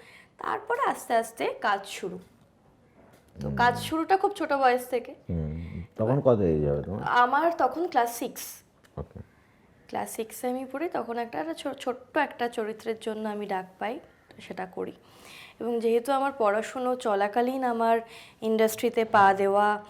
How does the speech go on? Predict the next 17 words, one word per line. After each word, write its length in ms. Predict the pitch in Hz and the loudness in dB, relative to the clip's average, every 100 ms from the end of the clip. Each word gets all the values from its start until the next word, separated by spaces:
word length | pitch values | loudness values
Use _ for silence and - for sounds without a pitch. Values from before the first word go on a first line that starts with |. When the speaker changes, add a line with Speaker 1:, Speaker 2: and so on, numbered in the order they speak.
| - - - | -20 -20 -10
Speaker 1:
তো 100 | - 196 | -8 0
পড়াশুনোর 460 | 196 190 190 220 220 | 4 4 2 -2 -2
সাথে 260 | 220 208 | -2 -4
সাথে 240 | 220 240 247 | -4 -4 2
কাজ 280 | 196 180 | 2 2
করা, 280 | - 190 208 | -2 -2 -2
তো 120 | 220 | 0
আমাকে 340 | 226 202 196 240 | -2 -2 -2 -2
দুটোকেই 400 | 208 214 220 285 | -2 -6 -2 2
ব্যালেন্স 380 | 302 190 196 190 | 2 2 -2 -6
করতে 320 | 185 180 180 | -10 -8 -10
হতো। 260 | 175 - | -12 -14
কারণ 240 | 180 202 220 | -10 -8 -4
বাড়ি 180 | 185 190 | -4 -4
থেকে 200 | 208 247 | -6 -6
বলে 220 | 226 220 | -4 -6
দিয়েছিল 420 | 226 254 254 277 | -6 -6 -6 -8